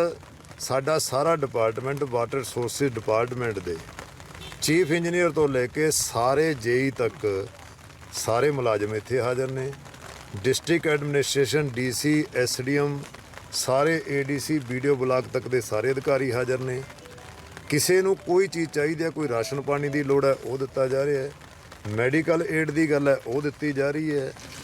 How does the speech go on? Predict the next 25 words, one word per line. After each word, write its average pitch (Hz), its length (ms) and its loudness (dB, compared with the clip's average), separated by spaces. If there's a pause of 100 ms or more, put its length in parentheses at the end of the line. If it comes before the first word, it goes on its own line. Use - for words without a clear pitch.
ਪਸ਼ੂਆਂ 156 420 4
ਲਈ 160 140 2
ਕਿਤੇ 151 260 0
ਚਾਰਾ, 143 280 4
ਡਿਸਕਨੈਕਟੀਵਿਟੀ 143 880 -2
ਵੈਸੇ 139 320 2
ਹੈ 127 180 2
ਨਹੀਂ 185 160 4
ਇੱਥੇ, 104 260 -2 (800)
ਪਰ 147 140 2
ਜੋ 131 320 2
ਵੀ 196 160 0
ਕਿਸ - 220 -6
ਚੀਜ਼ 165 220 0
ਦੀ 170 140 -2
ਜ਼ਰੂਰਤ 139 380 -2
ਹੈਗੀ 143 380 2
ਹੈ, 170 120 2 (160)
ਉਹ 165 160 2
ਇਸ 143 80 2
ਸਮੇਂ 139 280 -2
ਦਿੱਤੀ 120 280 -4
ਜਾ 92 180 -2
ਰਹੀ 95 180 -6
ਹੈ। 87 100 -8